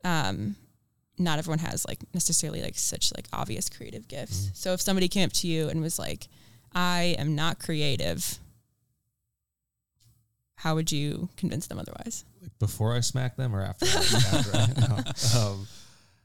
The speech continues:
Speaker 2: I think, uh, we just don't give ourselves the chance,
Speaker 1: Mm-hmm.
Speaker 2: right? Like, I, um, building a luge in your backyard with snow is creative, and that doesn't really take art. Like, you don't need to know how to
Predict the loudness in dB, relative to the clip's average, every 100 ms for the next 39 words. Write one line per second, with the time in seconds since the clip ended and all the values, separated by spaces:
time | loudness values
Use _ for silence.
0 | _ _ _ _ _ _ _ _ _ _
1 | -4 2 2 4 2 2 -6 _ _ -2
2 | 0 2 0 0 0 -2 -2 -6 -4 -4
3 | -6 -8 -8 -8 -8 -10 -14 -10 -10 -8
4 | -8 -10 _ -8 -6 -4 -6 -6 -4 -2
5 | 0 -2 -4 -6 -4 -6 -8 -14 -4 0
6 | 2 2 0 -2 -2 -2 -6 -8 -8 -10
7 | -12 -8 -8 -8 -4 -4 -4 -8 -8 -6
8 | -8 -6 -10 -10 -14 -10 -8 -6 -6 -6
9 | -6 -6 -6 -8 -8 -8 -10 _ -6 -6
10 | -6 -18 -18 _ _ -14 -10 -6 -4 -4
11 | -2 -2 -2 -2 -4 -6